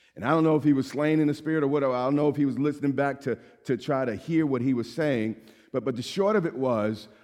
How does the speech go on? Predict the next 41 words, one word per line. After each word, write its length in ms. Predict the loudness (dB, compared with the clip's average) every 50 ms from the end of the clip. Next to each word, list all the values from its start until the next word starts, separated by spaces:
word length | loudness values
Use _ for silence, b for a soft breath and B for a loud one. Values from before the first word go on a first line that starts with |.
| b b b
uh, 320 | -6 -2 0 0 0 -2 -4 B B B B
this 340 | 4 8 8 8 8 6
is 200 | 4 2 4 4
the 100 | 2 0
way 260 | 2 2 2 2 2 2
they 180 | 2 2 0
sat. 520 | 0 -2 -4 -4 -2 -2 -2 -2 -6 -10 -16 -20 _ b b b b b b
So 300 | b 2 4 6 6 6
the 120 | 4 4
woman 440 | 2 2 2 2 2 2 2 2 2
that 200 | 2 2 2 2
was, 280 | 2 2 2 0 -4 -12 B B B B
uh, 420 | -2 0 0 0 0 -2 -4 -4
uh, 40 | -4
weeping 640 | -2 0 2 2 2 2 0 0 0 2 2 4 2
and, 200 | 2 0 -2 -4 -6 -4
well, 240 | -2 -2 0 0 0
I'm 140 | -2 -2
a 40 | 0
little 160 | 0 0 2
bit 140 | 2 0 0
ahead 220 | 0 0 0 0 0
of 60 | 0
myself, 340 | 0 -2 -2 -2 -4 -2 -2
but 100 | -2 -2
the 80 | -2
woman 320 | 0 0 2 2 2 2 2
that 180 | 0 0 0
was 160 | 0 -2 -2
at 200 | -2 -2 -2 0
his 180 | 0 -2 -2 -2
feet, 240 | 0 0 0 0 0
the 80 | -4
prostitute, 760 | -6 -8 -6 -6 -4 -6 -6 -8 -10 -6 -4 -4 -4 -4 -6 B B B B B B
Jesus 720 | -6 -2 0 0 2 0 0 0 0 -2 -2 -2 -6 -12 -20 -20 _ -4
didn't 200 | -2 0 0 -2
see. 240 | -2 -2 -2 0 0
He 80 | 0
was 160 | 0 -2 -4
talking 400 | -6 -6 -8 -6 -6 -6 -6 -6 -6
to 420 | -6 -4 -2 -2 -2 -2 -4 -6